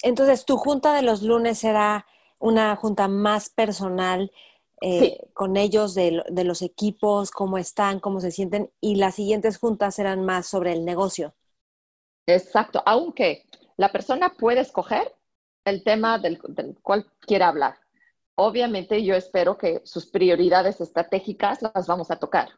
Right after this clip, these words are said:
Speaker 2: Ese es mi tema más relevante, así voy con este proyecto,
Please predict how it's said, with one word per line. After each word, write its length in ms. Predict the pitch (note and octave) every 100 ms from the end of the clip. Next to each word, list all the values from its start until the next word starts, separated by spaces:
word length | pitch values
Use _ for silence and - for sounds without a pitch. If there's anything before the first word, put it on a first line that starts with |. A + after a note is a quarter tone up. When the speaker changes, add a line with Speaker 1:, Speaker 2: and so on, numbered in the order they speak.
| _ _ _
Speaker 2:
Ese 240 | G3 G3+
es 100 | G#3+
mi 140 | F#3+ E3
tema 240 | F#3+ G3
más 220 | F#3+ F#3
relevante, 800 | F#3 E3+ E3+ A#3 C4 C4+ D4+ - _ _ _ _
así 340 | - F3+ G#3
voy 200 | G3+ G#3
con 180 | G3+ F#3+
este 200 | F3 F3
proyecto, 800 | - E3 D#3+ B3+ - B3 B3+ C4